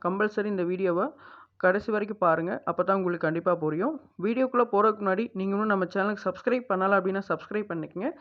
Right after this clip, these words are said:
சப்ஸ்கிரைப் பண்ணவங்க இந்த பெல் பட்டனை பிரஸ் பண்ணீங்கன்னா, all அப்படின்னு ஒரு ஆப்ஷன் வரும். அதை கிளிக் பண்ணி வச்சுக்கங்க. அப்பதான் நான் போடக்கூடிய ஒவ்வொரு வீடியோ உங்களுக்கு நோட்டிஃபிகேஷன் வரும். வாங்க வீடியோக்குள்ள போலாம். தமிழை பொறுத்தளவுக்கு நமக்கு டோட்டலா எத்தனை ஹெச் டி சேனல்ஸ் அப்படின்னு பார்த்தோம்னா,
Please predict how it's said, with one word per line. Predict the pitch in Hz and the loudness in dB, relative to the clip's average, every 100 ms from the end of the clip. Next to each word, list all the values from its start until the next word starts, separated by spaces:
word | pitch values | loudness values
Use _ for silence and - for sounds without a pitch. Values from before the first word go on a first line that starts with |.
| - - _ | -16 -20 _
சப்ஸ்கிரைப் | 208 202 269 294 | -2 0 0 2
பண்ணவங்க | 277 240 240 | 2 2 2
இந்த | 226 | 0
பெல் | 196 220 | 2 2
பட்டனை | 220 220 | 2 -2
பிரஸ் | 208 190 - | -2 -2 -2
பண்ணீங்கன்னா, | 208 190 190 - 175 | -4 -2 0 0 2
all | 196 | 4
அப்படின்னு | 175 180 | 2 2
ஒரு | 170 156 | 0 0
ஆப்ஷன் | 165 - 165 | 0 -2 -2
வரும். | 147 - | -2 -2
அதை | 170 165 | -2 -2
கிளிக் | 196 202 | -4 -4
பண்ணி | 285 269 | 0 0
வச்சுக்கங்க. | 220 190 196 196 170 | 0 -4 -6 -4 -2
அப்பதான் | - 214 | -2 0
நான் | 214 185 | 0 0
போடக்கூடிய | 185 185 185 185 | -2 -2 -4 -2
ஒவ்வொரு | 165 170 202 | -2 0 0
வீடியோ | 185 180 285 - - - | 0 -2 -6 -10 -16 -4
உங்களுக்கு | 208 247 277 240 220 | 0 2 2 2 0
நோட்டிஃபிகேஷன் | 202 180 165 202 175 | -2 -4 -6 -4 -2
வரும். | 143 143 | -2 -4
வாங்க | 143 151 165 262 214 | -4 -2 0 -2 -2
வீடியோக்குள்ள | 160 160 165 156 | -4 -2 -2 -2
போலாம். | 139 135 _ _ _ _ | -2 -4 _ _ _ _
தமிழை | 208 247 311 339 | 0 0 -2 2
பொறுத்தளவுக்கு | 233 220 202 202 269 | 2 2 0 2 0
நமக்கு | 240 196 196 185 | 0 0 -2 0
டோட்டலா | 214 247 247 254 233 | 6 4 6 2 2
எத்தனை | 190 262 247 | -2 -2 -2
ஹெச் | 214 220 | -2 -4
டி | 208 220 | -6 -2
சேனல்ஸ் | 202 202 | -2 -2
அப்படின்னு | - 170 185 175 | -4 -2 0 2
பார்த்தோம்னா, | 160 165 170 | 0 0 0